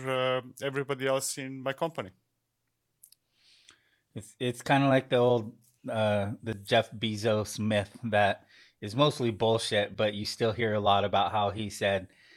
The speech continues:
Speaker 2: you know, "If you wanna, if you wanna order compute from, you know, I T department, you've gotta do it through a service. If you want something from marketing, you should do it through a service." And, and I used to make jokes to people that, "Well, I'll just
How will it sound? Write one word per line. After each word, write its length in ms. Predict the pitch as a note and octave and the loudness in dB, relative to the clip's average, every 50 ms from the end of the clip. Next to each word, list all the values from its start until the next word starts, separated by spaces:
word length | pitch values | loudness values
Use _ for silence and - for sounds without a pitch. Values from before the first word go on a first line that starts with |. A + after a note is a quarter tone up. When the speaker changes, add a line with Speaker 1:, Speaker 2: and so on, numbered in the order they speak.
| - _ _ _ | -20 _ _ _
Speaker 2:
you 100 | A2 A2 | -4 0
know, 160 | A2 G#2+ G2+ | 2 2 2
"If 220 | A2 - - - C3 | 2 0 -2 -4 0
you 80 | C3 | 2
wanna, 420 | C#3+ D3+ D3+ D3 C#3+ C3 A#2 - - | 4 6 6 6 4 4 2 0 -4
if 140 | - - - | -10 -10 -4
you 60 | E3 | 0
wanna 240 | E3+ E3 D3+ C#3+ B2+ | 2 4 4 4 4
order 200 | B2+ D3 C#3 C3+ | 4 2 2 0
compute 540 | - - B2 A2 - - D3 D3 D3 C#3+ - | -2 -4 -10 -10 -4 -2 0 0 -2 -2 -2
from, 300 | C3+ B2+ A#2+ A#2+ B2 B2 | 0 0 0 0 -2 -2
you 100 | - B2 | -4 -2
know, 220 | A#2+ A2+ A2 A#2 - | -2 -2 -2 -4 -2
I 180 | - A#2+ B2 A#2+ | 0 0 0 0
T 200 | - - C#3 C3 | -2 -4 -4 -4
department, 540 | C3 A2 - C3 A#2 G2 A2 A2+ A2+ - | -4 -2 0 0 0 0 -2 -6 -8 -6
you've 180 | - A#2+ A#2+ A2+ | -6 -6 -2 2
gotta 220 | - B2 A#2 A#2+ | 2 2 2 2
do 160 | A2 B2 C3 B2 | 0 0 0 0
it 120 | - - | 0 -2
through 180 | - C3 B2 A#2 | -4 -4 -4 -2
a 40 | |
service. 540 | A2 - - C3 B2+ A#2 G#2+ G2+ F#2 - - | -4 -2 -2 -2 0 0 -2 -4 -6 -6 -10
If 100 | F#2+ - | -12 -8
you 140 | B2 C3 C#3 | -6 -4 0
want 260 | C#3+ C#3 C3 B2+ B2+ - - _ _ _ _ _ _ _ | 2 2 2 2 0 -4 -12 _ _ _ _ _ _ _
something 440 | - C#3+ C3+ B2 - C3 B2 A#2+ | 0 2 2 2 2 0 0 0
from 420 | - - C3+ B2+ B2 A#2+ A2+ A2+ A2 | 0 2 4 4 4 4 2 2 0
marketing, 640 | G#2+ A2+ A#2 B2+ C#3 C3+ - C3 A#2+ A2+ A2+ A2 | 2 4 4 4 4 4 0 -4 -4 -2 -2 -4
you 120 | A2+ A#2 A2 | -4 -6 -6
should 220 | - A2+ G#2+ F#2+ | -6 -8 -6 -2
do 160 | A#2 B2+ C3 | 0 0 0
it 160 | A#2+ A2+ - | 0 -2 -6
through 160 | - C3+ A#2+ A2 | -6 -6 -6 -4
a 60 | G2+ | -6
service." 640 | - - C3+ C3+ C3 A#2 G#2+ F#2+ F#2 - - - _ _ _ _ _ _ _ _ _ | -6 -6 -4 -4 -4 -4 -4 -6 -6 -8 -12 -18 _ _ _ _ _ _ _ _ _
And, 400 | G#2+ G#2+ G#2 G2+ G#2 G2+ G2 - - _ _ - | 2 2 2 2 0 -4 -6 -10 -12 _ _ -4
and 180 | G#2+ A2 G#2+ A#2 | -2 0 2 4
I 60 | B2+ | 4
used 240 | C3+ C3 A#2+ - - | 4 2 0 -2 -2
to 40 | A#2+ | 0
make 320 | A2 A#2 A2+ G#2 - _ | 0 0 0 -2 -6 _
jokes 380 | - D3+ E3+ F#3 D3 - - - | -2 0 2 2 0 0 -4 -10
to 80 | - | -12
people 360 | G#2+ - A#2+ A2 - - A2 G#2+ | -8 -6 -8 -6 -4 -4 -2 -2
that, 220 | G#2+ F#2 - - | 0 -2 -2 0
"Well, 140 | - B2+ A2+ | 0 0 2
I'll 240 | G2 C3+ D3 D#3+ D#3+ | 4 4 2 2 2
just 340 | C#3 D3+ C3+ - - - | 0 -2 -2 -2 -8 -14